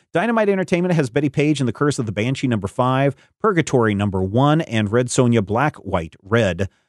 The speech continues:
number four. I D W Publishing has Dungeons and Dragons Mindbreaker number one, a new, uh, adventure kicking off there. Star Wars Adventures number eleven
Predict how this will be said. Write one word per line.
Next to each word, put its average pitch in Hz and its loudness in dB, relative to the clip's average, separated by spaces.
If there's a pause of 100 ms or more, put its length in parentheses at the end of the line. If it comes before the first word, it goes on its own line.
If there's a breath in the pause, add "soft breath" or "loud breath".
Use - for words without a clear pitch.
(180)
number 87 -8
four. 104 -4 (320)
I 143 -2
D 156 2
W 156 2
Publishing 123 0
has 113 -2
Dungeons 131 0
and 120 0
Dragons 117 0
Mindbreaker 123 0
number 113 2
one, 120 0
a 127 -4
new, 101 -2
uh, 92 -4
adventure 104 -4
kicking 107 -8
off 95 -2
there. 139 2 (260 soft breath)
Star 196 2
Wars 147 2
Adventures 107 0
number 101 0
eleven 117 0